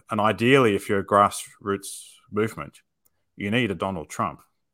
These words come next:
Now, I'm personally not a fan of Donald Trump, but he's an exemplar here. There was this popular sentiment in the U S, right,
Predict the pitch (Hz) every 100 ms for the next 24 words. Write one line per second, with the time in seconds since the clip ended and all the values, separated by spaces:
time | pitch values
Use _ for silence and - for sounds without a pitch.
0 | _ - 85 82 101 101 - 120 - 101
1 | 98 90 101 92 90 95 90 85 - 135
2 | - - 117 110 107 101 123 - 95 87
3 | - _ _ _ _ _ 101 78 - _
4 | _ _ _ _ _ 214 110 107 101 120
5 | - - - 127 123 110 - 107 107 -
6 | 98 92 - 90 80 82 82 73 - -
7 | 80 -